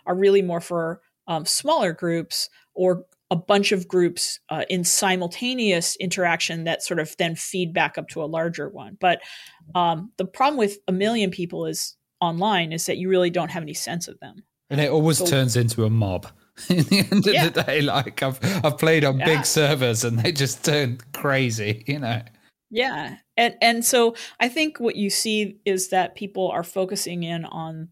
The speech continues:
Speaker 1: the fun, and the fun is on people that you can see and know and not on just a mob. But I do think maybe, I mean, ima-, I can imagine a de-, being a great design challenge to say to yourself, "Okay, well,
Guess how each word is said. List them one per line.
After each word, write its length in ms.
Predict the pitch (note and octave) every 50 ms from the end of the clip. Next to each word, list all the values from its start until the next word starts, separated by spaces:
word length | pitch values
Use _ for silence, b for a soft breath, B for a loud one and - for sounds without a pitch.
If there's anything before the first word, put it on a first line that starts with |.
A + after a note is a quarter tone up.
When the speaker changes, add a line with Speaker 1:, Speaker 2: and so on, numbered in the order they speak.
| _ _ _ _ _
Speaker 1:
the 60 | -
fun, 600 | E3 - - A#3+ B3 B3 G3 E3 D#3+ E3 F#3+ G#3 b b b b b b b -
and 100 | F3+ F3+
the 60 | F3
fun 340 | F3 - A3+ A3+ A#3 A#3+ A3
is 200 | G#3 F#3 F3 F#3+
on 120 | E3+ E3+
people 260 | F3 - F#3 - F3+ F3
that 140 | E3+ -
you 100 | - F3+
can 120 | F3 F3 E3
see 280 | - - - G3+ F#3+
and 140 | F3 D#3+ E3+
know 380 | E3+ E3+ E3 E3 D#3+ D#3+ D#3+ D3 -
and 180 | E3+ E3 E3
not 300 | E3 E3+ E3 E3+ E3 -
on 100 | D#3+ E3
just 220 | D#3+ E3+ D#3 - D#3+
a 20 |
mob. 440 | D#3 D3+ C#3+ - - - - - - _ _ _ _ B B B B B B -
But 100 | C#4 D#4
I 100 | E4+ E4+
do 140 | E4+ F#4+ G#4
think 340 | G#4 - G4+ F4 F4+ - - A#3+ A#3 -
maybe, 380 | A3+ A3 G#3+ A3+ A#3+ C4 A#3 -
I 100 | A3+ A#3
mean, 200 | A#3+ B3 B3+ A#3+ -
ima-, 260 | G#3+ G3+ G3 G3+ - -
I 80 | A#3+
can 140 | A#3 - C#4+
imagine 880 | C4 G#3 F#3 F3+ F#3 G3 A#3+ C#4 C4 A3 G3 F#3 F3 E3+ E3+ F#3 F#3+ - b b b b b b b b _ _ _ _
a 80 | - F#3+
de-, 120 | F#3 F#3+
being 420 | F#3 F3+ - _ - G#3 G#3+ G#3 G3
a 60 | F3+
great 300 | F3+ F#3+ G3+ G3 G3 F#3+
design 440 | G3 F3+ D#3+ F3 E3+ F3 A#3 D#4+ F#4
challenge 540 | F4+ - - D#3 - - A2+ A2 G#2+ - -
to 80 | E3
say 220 | E3+ - - F#3 F3
to 100 | F3 F3
yourself, 420 | F3 E3+ E3+ - - F3 E3+ F3
"Okay, 260 | A3 A3 - F#3 F3+
well, 360 | E3+ F3 F#3 F#3 F#3 F#3+ G3